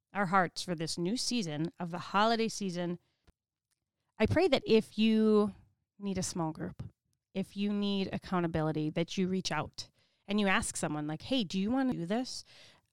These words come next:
I challenge you that if you're not praying, if you're not reading your scripture, do that. And even if you're not doing it as much as you would like, like me right now, do it a little bit more.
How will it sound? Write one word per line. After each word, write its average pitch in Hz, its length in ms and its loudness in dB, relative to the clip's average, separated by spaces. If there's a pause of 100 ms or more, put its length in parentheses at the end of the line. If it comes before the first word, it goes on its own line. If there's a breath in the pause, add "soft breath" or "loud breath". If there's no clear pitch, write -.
(160)
I 208 600 6
challenge 240 380 2
you 220 80 6
that 214 100 2
if 214 160 0
you're 214 80 2
not 214 300 0
praying, 226 480 0 (720)
if - 100 -8
you're 214 100 2
not 226 180 0
reading 226 260 2
your 190 100 0
scripture, 160 600 -2 (1500)
do 247 180 4
that. 196 260 0
And 277 120 6
even 330 180 4
if 311 100 2
you're 302 80 2
not 302 200 2
doing 285 200 4
it 277 80 4
as 226 140 0
much 247 200 0
as 247 140 -2
you 226 80 -2
would 214 160 2
like, 196 220 2 (300)
like 226 200 0
me 262 260 4
right 220 200 -2
now, 226 320 0 (520)
do 311 200 6
it 311 60 8
a 302 40 6
little 277 200 2
bit 269 120 0
more. 220 460 2